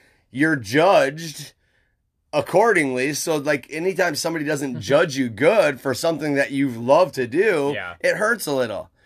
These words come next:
Speaker 1: But then I, but then I, like, sat back 'cause I didn't, I didn't feel sorry for myself. I, I didn't feel, like, sad at all.
Speaker 2: Mm-hmm.
Speaker 1: F-, I did for, like, a minute, right? I was like, "Man, that sucks. I got fifth place." But then the reality is this, dude.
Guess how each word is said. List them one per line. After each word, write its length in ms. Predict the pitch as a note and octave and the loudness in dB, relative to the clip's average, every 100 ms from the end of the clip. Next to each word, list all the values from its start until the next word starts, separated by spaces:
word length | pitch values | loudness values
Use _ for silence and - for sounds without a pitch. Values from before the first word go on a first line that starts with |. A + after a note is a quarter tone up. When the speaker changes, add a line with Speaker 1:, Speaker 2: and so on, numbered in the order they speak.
| _ _ | _ _
Speaker 1:
But 160 | E3+ | -2
then 200 | C#3+ G#3+ | 2 2
I, 320 | A3+ G#3 E3 - _ D3+ | 2 0 -2 -6 _ -6
but 160 | E3 F3+ | -4 0
then 140 | F#3 | 2
I, 100 | F#3+ | 2
like, 340 | F3+ D#3+ C3 - - | 2 0 -2 -10 -18
sat 300 | - D#3+ C3+ | -4 0 0
back 300 | A2+ F2+ - _ | -2 -6 -10 _
'cause 140 | C3 | 0
I 100 | D3+ | 2
didn't, 240 | F3+ E3 B2 | 2 0 -2
I 80 | D#3+ | -2
didn't 180 | E3 | -2
feel 160 | E3 D3 | -4 -4
sorry 320 | - C#3+ D3 | -2 0 0
for 80 | A#2 | -2
myself. 480 | A2+ G#2 A2+ A#2+ C3+ | -6 -6 -2 -2 0
I, 140 | C#3+ | 0
I 120 | C3 C#3+ | 2 2
didn't 240 | D#3+ B2 | 0 -6
feel, 300 | - D3+ C#3+ | -4 -2 0
like, 260 | B2+ A2 - | 0 -2 -6
sad 420 | - B2+ C#3 A#2+ | -2 2 4 2
at 120 | G2+ | -2
all. 420 | B2+ D3 A2 B2+ | 0 0 0 -4
Speaker 2:
Mm-hmm. 240 | G#2 F#2+ F#2+ - _ | -8 -16 -20 -20 _
Speaker 1:
F-, 60 | - | -2
I 120 | D3 | 0
did 220 | C#3 D3+ | 2 0
for, 60 | C#3 | 2
like, 160 | C#3+ A#2 | 0 0
a 60 | |
minute, 340 | B2 G#2+ E2+ - | -2 -4 -8 -12
right? 280 | - A2 C3+ | -4 -2 0
I 120 | B2 | 0
was 100 | B2+ | -2
like, 160 | B2 A2 | -2 -6
"Man, 380 | E3 F3+ F3 F3 | -4 -2 0 0
that 180 | D#3 - | -2 -4
sucks. 340 | - A2+ A2 | -4 -4 -2
I 60 | D3 | -2
got 160 | G#2+ | -2
fifth 400 | - D3 D3+ - | -6 -4 -4 -4
place." 540 | C3+ C3 D3+ F#3 - - _ _ _ _ | 0 2 2 0 -4 -14 _ _ _ _
But 200 | D#3 C3 | -4 0
then 460 | F#3+ G#3+ G3 F3+ C#3 | 2 2 0 -6 -8
the 180 | C#3+ D3 | -4 -2
reality 560 | D3+ G#3+ C#4 A#3 C#3+ | 0 2 4 2 2
is 220 | A#2 A2+ | -2 -6
this, 300 | A3 B3 - | -4 -4 -4
dude. 360 | - B2 C#3 C#3 | -6 -4 -4 -6